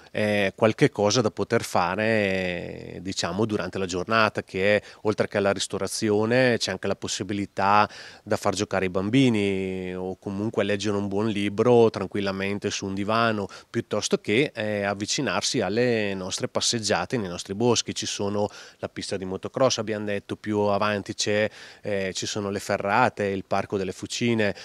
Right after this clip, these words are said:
comunque ci sono tanti sentieri che circondano questa valle e, e danno possibilità, insomma,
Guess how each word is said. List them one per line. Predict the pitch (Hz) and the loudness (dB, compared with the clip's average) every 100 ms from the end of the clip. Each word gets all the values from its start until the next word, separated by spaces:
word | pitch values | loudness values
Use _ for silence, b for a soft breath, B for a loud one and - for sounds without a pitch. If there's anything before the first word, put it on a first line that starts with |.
| B B B | B B B
comunque | - 113 117 | -6 -4 -2
ci | 139 | 0
sono | - 110 107 | 0 0 0
tanti | - 117 113 110 | 4 4 4 0
sentieri | - 110 101 - 117 135 120 | -2 0 -2 4 6 8 6
che | 110 | 2
circondano | - 110 110 107 110 | 0 -2 0 0 0
questa | 104 107 - | 0 -2 0
valle | 104 101 107 113 135 135 113 98 - | 2 4 4 6 6 6 4 0 -4
e, | 92 | -4
e | 107 95 92 90 90 - | -4 -4 -8 -12 -18 -16
danno | 98 95 101 | -8 -6 -6
possibilità, | - 104 - 101 110 - 85 | -8 -8 -6 -4 -4 -4 -6
insomma, | 104 - 95 101 104 | -6 -6 -6 -4 -4